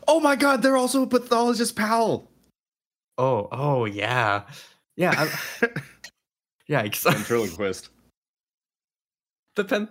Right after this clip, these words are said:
Speaker 2: <laughs> the pathologist pals. <laughs> Oh my God.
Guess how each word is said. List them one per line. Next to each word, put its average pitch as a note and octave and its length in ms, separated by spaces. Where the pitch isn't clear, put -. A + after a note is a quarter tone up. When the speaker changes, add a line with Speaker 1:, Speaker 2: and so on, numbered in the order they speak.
Speaker 2:
<laughs> - 140
the A3+ 80
pathologist G#3+ 720
pals. A2 640
<laughs> G#3+ 60
Oh C#3+ 320
my D3 80
God. D3 220